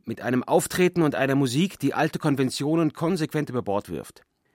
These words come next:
Die Gangster-Rapper und Deutschrocker provozieren eine liberal gewordene Gesellschaft mit einem offensiven Rücksturz ins Konservative, nicht selten Reaktionäre. Also unterscheiden sich die Hippies von früher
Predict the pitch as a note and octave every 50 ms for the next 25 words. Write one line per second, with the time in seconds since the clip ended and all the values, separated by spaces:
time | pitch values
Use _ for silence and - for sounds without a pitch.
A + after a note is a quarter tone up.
0 | _ _ _ _ _ _ _ _ - A#2 G#2 - D#3 F3+ A#3+ C#4 - - G#3+ E3+
1 | C#3 A#2 G2+ - - F#2 E2+ - F2 G2 - C3 C3 A3 A#3 - - - A#2+ A2
2 | - A#2+ A#2 E3+ G3+ G#3 - - - _ _ _ _ - C#3+ D3 C#3+ D#3 D3+ -
3 | F#3 A3 G#3 F#3+ - - D#3+ E3 E3 E3 D#3+ - _ _ _ A#2 C3+ C#3 D3+ C#3+
4 | A2 A#2 B2 F3+ A#3 C4 G3+ D#3 A#2 A#2+ B2 B2+ B2+ C3 C3 B2 C3+ A2+ C3 C3+
5 | D3+ - - G3 G3+ G3 - - E3 D3 - - C3 C#3 D3 C#3+ - - _ -
6 | D#3 E3+ - G#3 G3 D3 D3 E3+ F3 E3 F3+ D3 A#2+ C3+ - - - - E3+ D#3+
7 | - C#3 F3+ - - - C4 C#4+ B3+ A3+ E3 G2 F#2+ - A2+ G2+ - D#2 C#2 -
8 | _ _ _ _ _ _ - E3 - - E3+ E3+ F3 E3+ - F3+ E3 D3+ - _
9 | - C3 D3+ E3+ E3 - - - D3+ D#3 F#3 A3+ A#3+ - F2 D2 - _ _ _
10 | _ _ _ _ _ _ _ _ _ _ _ _ _ _ - C3+ D3 C#3+ E3+ E3+
11 | F3 F#3 D#3 - C3 C3 D3 F3+ F3+ F3+ F3+ - F#3+ D#3 D#3 - - G#3 - -
12 | D#3 C#3 - - A#2+ B2+ D#3 F#3+ A#3 C4 B3+